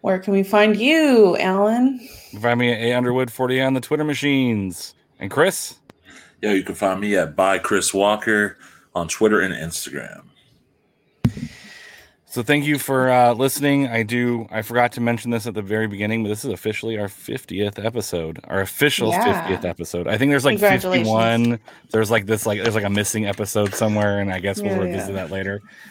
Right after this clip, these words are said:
Speaker 2: But officially fifty. Uh, so,
Speaker 1: Nice.
Speaker 2: uh, thank you, Amani, for coming on. Uh, we'll definitely see you out there. I think the next home match is, uh, Tuesday nighter against Oakland.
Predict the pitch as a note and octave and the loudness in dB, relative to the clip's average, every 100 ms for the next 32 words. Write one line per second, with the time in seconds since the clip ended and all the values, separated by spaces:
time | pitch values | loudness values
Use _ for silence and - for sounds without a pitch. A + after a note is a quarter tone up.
0 | - B2+ A#2+ D3+ D#3 C#3+ E3 C#3 F2 D#2+ | -4 -4 0 -2 -2 -4 -4 -6 -6 -12
1 | _ - _ - - F#3+ - A#2 G#2+ G2+ | _ -20 _ 0 2 0 -2 2 2 2
2 | F#2 - G#2+ G2+ G2 C3+ C3+ C#3 C3 C3 | -4 -6 0 0 2 0 2 4 4 4
3 | B2+ A#2+ A#2+ A2+ A#2+ A#2+ A#2 A2+ _ _ | 2 -2 -2 2 4 4 2 -4 _ _
4 | _ - F2+ F2+ G2+ F#2 A2 G#2 A2+ G2+ | _ -10 -8 -6 -6 -6 -8 -6 -6 -8
5 | - G#2 G2+ G2+ - F#2+ F2+ G2 F#2+ F#2+ | -8 -6 -2 -2 0 0 2 2 2 2
6 | F#2+ - F2 F#2 F#2+ G2+ - - G#2+ G#2+ | -2 -6 -6 -4 -2 -4 -4 -2 2 2
7 | A2 - G#2 G2+ F#2+ C#2+ F#2 F2+ - A2 | 2 0 0 0 -6 -6 -6 -6 -4 -4
8 | G2 G#2+ G#2 A2 A2 G#2+ A2 G#2+ G#2 C#3 | -2 0 2 2 2 2 0 0 0 0
9 | F2 E2+ | -2 -6